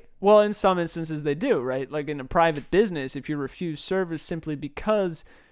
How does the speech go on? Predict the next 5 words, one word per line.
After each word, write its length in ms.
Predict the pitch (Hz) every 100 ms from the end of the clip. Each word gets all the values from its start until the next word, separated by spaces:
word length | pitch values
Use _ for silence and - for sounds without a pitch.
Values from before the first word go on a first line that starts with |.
| _
you 220 | 160 160 147
are 480 | 156 151 147 143 - _ _ _ _ _
of 220 | 165 160
short 320 | - 185 165 -
stature 720 | 180 156 160 156 131 131